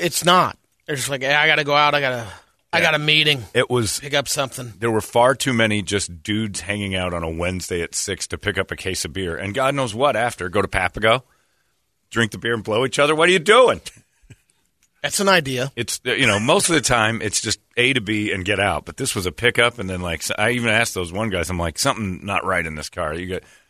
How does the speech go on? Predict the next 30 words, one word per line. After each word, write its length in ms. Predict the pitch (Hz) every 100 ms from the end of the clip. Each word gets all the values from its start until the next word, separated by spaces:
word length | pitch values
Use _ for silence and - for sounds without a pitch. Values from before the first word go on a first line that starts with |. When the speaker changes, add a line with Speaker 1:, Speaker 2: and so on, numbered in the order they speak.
| _
Speaker 2:
too 160 | - 143
many 220 | 143 127
grown 500 | 92 110 117 113 107
men 300 | 110 104 98
hanging 340 | - 110 110 101
out 180 | 104
together 380 | - 95 95 95
on 80 | 90
a 60 | 90
Speaker 1:
There's, 100 | 110
Speaker 2:
Wednesday 280 | 107 101 104
evening." 100 | 104
Speaker 1:
like, 80 | -
five. 460 | - - 175 151 143
Speaker 2:
And 100 | 143
he 60 |
pulls 360 | - 143 143 123
out 280 | 127 123 101
this 320 | 104 - - _ _ _ _ 208 262 285 -
Costco-sized 1040 | - 127 135 - 127 104 - 113 104 87
jug 320 | 87 117 117
of 120 | 101 90
Jameson. 580 | 107 117 104 - 90
"We're 100 | 120
not 120 | 165 170
done 180 | 185
yet." 240 | 180 190 180 _ -
I'm 80 | 135
like, 140 | 117
"Oh, 220 | 120 107